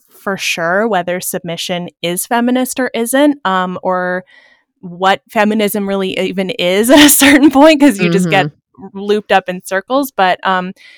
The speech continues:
Speaker 1: I do get that criticism, like, a fair amount. And then a fair amount of, um, you know, queer people, um, will, will sort of look at, or queer women, uh, mostly, will, like, look at the fact that I'm a submissive to a cis man and, and say, like,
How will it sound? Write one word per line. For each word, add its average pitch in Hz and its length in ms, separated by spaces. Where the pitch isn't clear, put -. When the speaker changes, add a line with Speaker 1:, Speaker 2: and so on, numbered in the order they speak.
Speaker 1:
I 196 140
do 214 180
get 190 220
that 170 220
criticism, 165 600
like, 160 160
a 175 60
fair 175 340
amount. 165 380
And 175 160
then 175 100
a 180 60
fair 196 280
amount 170 380
of, 170 320
um, 170 380
you 190 120
know, 160 240
queer 294 280
people, 180 760
um, 175 400
will, 175 380
will 180 160
sort 175 260
of 165 180
look 185 440
at, 175 100
or 180 100
queer 220 240
women, 175 360
uh, - 40
mostly, 175 640
will, 196 140
like, 175 220
look 190 240
at 185 120
the 175 100
fact 165 300
that 170 120
I'm 160 220
a 170 40
submissive 165 680
to 160 420
a 156 480
cis - 300
man 165 600
and, 165 360
and 165 320
say, 160 320
like, 156 220